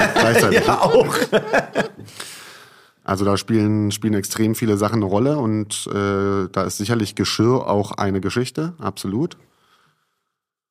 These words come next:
Speaker 1: Äh, und wenn ich,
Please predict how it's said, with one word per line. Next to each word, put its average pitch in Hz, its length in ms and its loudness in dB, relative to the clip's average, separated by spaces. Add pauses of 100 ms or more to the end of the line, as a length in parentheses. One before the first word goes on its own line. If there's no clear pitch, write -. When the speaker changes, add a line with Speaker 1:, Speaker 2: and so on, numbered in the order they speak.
(360)
Speaker 1:
Äh, 107 600 -2 (400)
und 101 260 -2
wenn 104 160 2
ich, - 540 -4